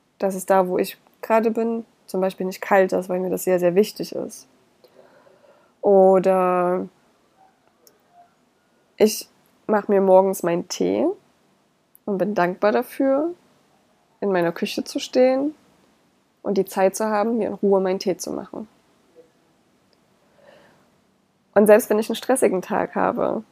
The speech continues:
bin ich super dankbar dafür, weil ich an dem Tag vielleicht vielen Menschen dabei geholfen habe, ihre Themen zu lösen oder sie in ihrem Prozess zu begleiten.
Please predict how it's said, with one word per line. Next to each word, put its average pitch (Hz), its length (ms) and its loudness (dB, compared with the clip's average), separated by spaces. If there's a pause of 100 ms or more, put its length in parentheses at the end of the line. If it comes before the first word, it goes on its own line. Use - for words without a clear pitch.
(280)
bin 226 140 4
ich 226 100 -2
super 302 320 2
dankbar 247 380 0
dafür, 170 600 -2 (1200)
weil 202 140 4
ich 196 120 -2
an 196 80 0
dem 190 140 0
Tag 220 400 2
vielleicht 196 320 0
vielen 262 180 0
Menschen 233 320 -2
dabei 180 240 0
geholfen 202 520 0
habe, 180 440 -4 (520)
ihre 247 240 0
Themen 220 280 2
zu 202 140 -4
lösen 208 560 4 (540)
oder 196 180 4
sie 196 80 0
in 190 100 -2
ihrem 247 200 4
Prozess 226 400 -6
zu 185 120 -4
begleiten. 190 680 0